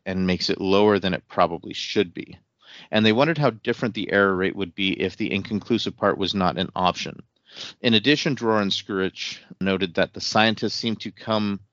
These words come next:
with more conclusive decisions on the evidence if there was an added part as a human life hanging in the balance. Now, the reason that this is important is because if an expert witness comes to the stand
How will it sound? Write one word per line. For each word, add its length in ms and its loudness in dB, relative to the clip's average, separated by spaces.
with 220 -2
more 240 2
conclusive 540 0
decisions 720 0
on 180 0
the 120 -2
evidence 440 0
if 160 -2
there 180 2
was 220 0
an 340 -2
added 340 0
part 380 2
as 460 0
a 80 -6
human 460 0
life 260 2
hanging 360 0
in 100 -2
the 80 -8
balance. 500 -2
Now, 220 4
the 100 2
reason 300 4
that 100 -2
this 180 2
is 140 0
important 720 -2
is 160 -2
because 560 0
if 420 2
an 180 -4
expert 500 2
witness 380 -2
comes 320 0
to 80 -6
the 80 -6
stand 560 2